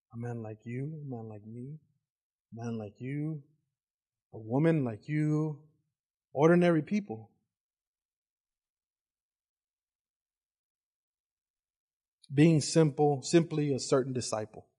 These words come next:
That's how he's referred to. We can say that God simply used Ananias because God loves to use people. I would say amen. And Ana-, Ananias was a willing servant. And I would say amen times ten.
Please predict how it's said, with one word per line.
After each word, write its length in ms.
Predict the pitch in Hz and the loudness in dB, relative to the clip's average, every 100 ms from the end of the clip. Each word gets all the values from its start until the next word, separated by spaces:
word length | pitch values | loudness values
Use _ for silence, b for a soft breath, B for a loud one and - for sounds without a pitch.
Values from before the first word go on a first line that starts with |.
| _ - | _ -10
That's 160 | 113 | -8
how 100 | 110 | -8
he's 100 | 117 | -8
referred 340 | 107 - 104 80 | -10 -10 -12 -14
to. 100 | - - _ _ _ _ _ _ _ _ | -20 -20 _ _ _ _ _ _ _ _
We 80 | 160 | 2
can 100 | 160 | 4
say 140 | 185 185 | 8 12
that 180 | 165 | 12
God 240 | 151 160 160 | 12 10 10
simply 320 | - 151 147 | 6 2 2
used 240 | 151 180 | 2 4
Ananias 380 | 139 131 127 120 | 4 2 2 0
because 300 | 120 120 127 | 0 -4 -4
God 240 | 135 139 135 | 2 4 4
loves 220 | 135 117 | 2 0
to 100 | 127 | -4
use 200 | 127 120 | -6 -8
people. 400 | - 143 156 160 _ 104 | -6 -8 -8 -16 _ -20
I 40 | |
would 140 | 101 110 | -18 -10
say 200 | 113 120 | -8 -6
amen. 400 | 123 131 147 113 - _ _ _ _ _ _ _ | -2 2 2 0 -12 _ _ _ _ _ _ _
And 140 | 127 | 6
Ana-, 260 | 135 143 - - | 8 8 4 4
Ananias 560 | 151 147 147 147 143 | 6 8 10 8 6
was 180 | 139 110 | -2 -2
a 60 | 117 | 0
willing 340 | 117 175 170 | 6 8 8
servant. 360 | 135 131 117 117 | 2 -4 -6 -6
And 40 | |
I 60 | 127 | -6
would 140 | 131 | -6
say 300 | - 135 131 - - | -6 -6 -6 -8 -10
amen 320 | 131 135 127 | -6 -4 -4
times 260 | 123 123 120 | -6 -8 -10
ten. 460 | - 143 143 113 | -10 -6 -6 -6